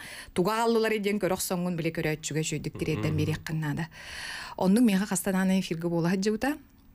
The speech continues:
Speaker 1: М,
Speaker 2: Мгм.
Speaker 1: бир түгэҥҥэ нучалы тексты киллэр биттерэте.
Speaker 2: Мгм.
Speaker 1: Ону сөп, бу текст киллэрин эрэллэрин көрдүм. Мен
Speaker 2: Аха.
Speaker 1: камерага кэпсиилэр оҕун.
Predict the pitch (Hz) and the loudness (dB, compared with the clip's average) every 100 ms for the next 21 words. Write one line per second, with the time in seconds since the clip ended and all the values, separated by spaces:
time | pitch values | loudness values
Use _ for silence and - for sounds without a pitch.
0 | - 180 170 165 156 156 165 185 190 - | -8 -4 -2 0 0 0 2 2 2 0
1 | 180 170 165 170 170 - - 190 170 - | 0 2 2 0 -4 -8 -4 0 0 2
2 | 160 175 185 - 214 202 202 190 - 202 | 2 2 -2 -4 0 0 0 -2 -4 -2
3 | 202 240 311 117 110 113 113 - - - | 0 -2 0 -2 -2 -4 -6 -6 -6 -4
4 | - - - - - - - 170 170 - | -6 -8 -10 -14 -16 -20 -6 -4 -2 -4
5 | - - 254 320 - 185 196 196 - - | -8 -4 -2 -2 -2 -2 0 0 -2 -10
6 | - 214 226 - 202 190 202 202 190 196 | -4 -4 -2 0 2 4 2 2 2 2
7 | 196 165 160 320 415 214 190 - 175 165 | 0 -2 0 -2 0 0 0 0 -2 0
8 | 160 180 165 - 175 185 208 233 | -2 -2 -4 -4 -4 -2 -2 -2